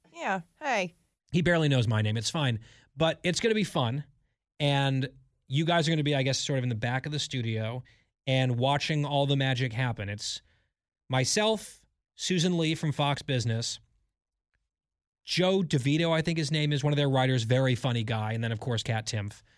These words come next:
Speaker 2: and then the man himself, Greg Gutfeld, eleven P M Eastern Time. And if you hear any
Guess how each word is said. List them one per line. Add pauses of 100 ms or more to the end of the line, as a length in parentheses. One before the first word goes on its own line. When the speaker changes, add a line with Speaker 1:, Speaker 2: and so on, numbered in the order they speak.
(260)
Speaker 2:
and
then
the
man
himself,
Greg
Gutfeld,
eleven
P
M (300)
Eastern
Time.
And
if
you
hear
any